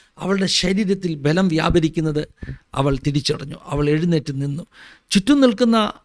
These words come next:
ആൾക്കാർ, കാണുവാൻ വേണ്ടി നിൽക്കുന്ന ആൾക്കാർ, ഇവർ മരിച്ചുവെന്ന് പ്രതീക്ഷിക്കുന്ന ആൾക്കാരുടെ കണ്ണിൻ്റെ മുമ്പിൽ അവൾ ആ മുറിയിൽ നിന്ന് ജയിലിൻ്റെ ഗാർഡനിലേക്ക് ഇറങ്ങി നടക്കുകയാണ്. ആളുകൾ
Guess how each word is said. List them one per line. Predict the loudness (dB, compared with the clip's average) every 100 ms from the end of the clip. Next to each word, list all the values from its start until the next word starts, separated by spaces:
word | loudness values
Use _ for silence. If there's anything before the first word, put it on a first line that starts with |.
| _ 0
ആൾക്കാർ, | 4 4 2 -2 -2 -4 2
കാണുവാൻ | 4 6 6 4
വേണ്ടി | 4 2
നിൽക്കുന്ന | 0 0 -2 -2 -8 _ -10 0
ആൾക്കാർ, | 0 0 -4 -8 -6
ഇവർ | 2 4
മരിച്ചുവെന്ന് | 6 6 4 4 4 4 4 0 -6 -20 _ -2
പ്രതീക്ഷിക്കുന്ന | 4 6 6 2 0 -2 0 -2 -4
ആൾക്കാരുടെ | 0 0 2 0 0 -2 0
കണ്ണിൻ്റെ | 2 4
മുമ്പിൽ | 4 4 4 2 -2 -20 -6
അവൾ | 2 4
ആ |
മുറിയിൽ | 6 6 6 6
നിന്ന് | 4 0 -6
ജയിലിൻ്റെ | 2 4 6 4
ഗാർഡനിലേക്ക് | 2 2 4 6 6 6 4 -2 -10 -20 _ -6
ഇറങ്ങി | 0 2 2
നടക്കുകയാണ്. | 0 -6 -8 -10 -10 -10
ആളുകൾ | 0 2 4 4 2